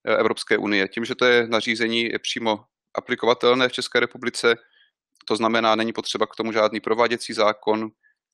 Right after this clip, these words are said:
a můžete všechny ty povinnosti najít přímo v tom nařízení a nepotřebujete k tomu v podstatě nic dalšího,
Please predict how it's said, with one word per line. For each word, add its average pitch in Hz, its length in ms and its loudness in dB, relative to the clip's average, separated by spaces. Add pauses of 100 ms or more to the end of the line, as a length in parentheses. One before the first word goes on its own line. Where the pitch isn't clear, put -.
(100)
a 104 180 4
můžete 110 640 0 (480)
všechny 120 360 -6
ty 113 100 -6
povinnosti 110 500 -4
najít 107 300 0
přímo 113 240 -8
v - 60 -12
tom 104 120 -8
nařízení 104 420 -2
a 104 40 -2
nepotřebujete 104 540 -4
k - 60 -20
tomu 101 260 -6
v - 80 -18
podstatě - 340 -12
nic 104 100 -6
dalšího, 101 540 -2